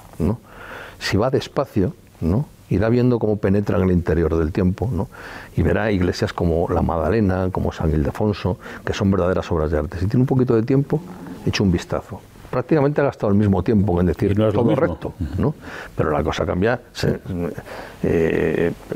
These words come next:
Speaker 1: sustancialmente. Eh, yo creo que, que es mejor. Y yo creo que ese tipo de, de,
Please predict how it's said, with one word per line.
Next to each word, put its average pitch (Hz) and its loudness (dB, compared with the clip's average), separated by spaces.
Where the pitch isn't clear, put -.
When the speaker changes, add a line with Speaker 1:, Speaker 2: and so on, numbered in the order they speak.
Speaker 1:
sustancialmente. 101 0
Eh, 80 0
yo 87 2
creo 95 0
que, 92 0
que 110 0
es 107 2
mejor. 95 2
Y 104 2
yo 113 2
creo 139 2
que 127 0
ese 123 0
tipo 120 2
de, 104 4
de, 95 2